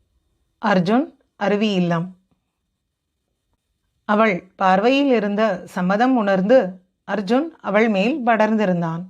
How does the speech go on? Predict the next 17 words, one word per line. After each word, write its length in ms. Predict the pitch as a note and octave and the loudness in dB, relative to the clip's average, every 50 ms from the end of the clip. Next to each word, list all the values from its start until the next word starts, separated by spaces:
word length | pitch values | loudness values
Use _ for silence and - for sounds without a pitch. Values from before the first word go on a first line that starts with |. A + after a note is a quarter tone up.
| - _ _ _ _ _ _ _ _ _ _ _ _ _ _ _ _ _ _ - | -20 _ _ _ _ _ _ _ _ _ _ _ _ _ _ _ _ _ _ -4
நேற்று 320 | G3 G3+ G#3 G3+ B3 B3 | -2 -2 0 0 -2 0
காலையில் 640 | B3 A#3 G#3 G#3 A3+ B3+ C4 C#4+ C4+ G#3 F#3 - - _ _ | 2 2 2 2 2 2 2 2 0 0 -2 -6 -12 _ _
ஓடி 300 | - G3 A3 B3 C#4+ C#4 | -2 0 0 2 2 2
ஆடி 340 | C4 A#3+ B3 B3 D4+ D#4+ E4+ | 4 4 4 2 2 0 -2
வேலை 340 | A#3+ G#3+ G#3 A3 B3 C4+ C4 | -2 -2 -2 0 -2 0 0
பார்த்த 360 | C4 A#3 G3+ F#3 F#3 - F3 | 2 0 0 0 0 0 2
அருவி 560 | F3 F3+ G3 G3+ B3 B3+ A#3 F3+ F#3 F#3 - _ _ _ _ | 2 2 2 0 -2 -2 -4 -4 -6 -10 -14 _ _ _ _
இன்று 440 | - A3+ A3+ A3 A#3 D4 F4+ F#4 - - | -4 -2 -2 0 0 0 -2 -2 -6 -10
அறை 300 | - G3+ F#3+ G#3 A#3+ C4+ | -4 -2 0 2 2 2
விட்டு 340 | C#4 C4+ C4+ - D4+ C#4 B3+ | 2 2 0 0 0 2 2
வராதிருக்க 800 | F#3+ F#3 G3+ A3+ G#3+ A#3+ A3 F3+ F3 - F#3+ G3 B3 - - _ _ | 4 4 2 2 2 0 -2 -2 -2 -2 -2 -2 -2 -4 -10 _ _
வள்ளி 540 | - G3+ G3+ G3 G3+ A3+ A#3+ A#3+ C4+ - - | -8 -2 0 2 2 2 0 -2 -4 -6 -10
சிரித்து 380 | _ - A#3+ A3+ B3 A#3+ C#4 C4 | _ -2 0 0 0 0 -2 -2
கொண்டார். 420 | - A3 F3 E3 E3 E3 E3+ - _ _ _ _ _ _ _ _ _ _ _ _ _ _ _ _ _ _ _ _ _ _ _ _ _ _ _ - | -2 -2 -2 -2 -2 -4 -6 -10 _ _ _ _ _ _ _ _ _ _ _ _ _ _ _ _ _ _ _ _ _ _ _ _ _ _ _ 0
மோனிஷாவின் 560 | G3+ G3 A3 A#3 A3+ D4+ C#4+ C#4 C#4+ C#4 C4 | 2 4 2 2 4 2 2 2 2 2 2
கணவன் 420 | B3+ B3 G#3+ G#3+ G#3+ G#3+ G#3+ G3 | 2 0 0 0 0 -2 -2 -2
சுடர் 540 | F#3 F#3+ G3+ F#3+ F#3+ B3 C4 G#3+ F#3 F#3 F#3 | -2 -2 0 2 4 4 2 2 0 -6 -10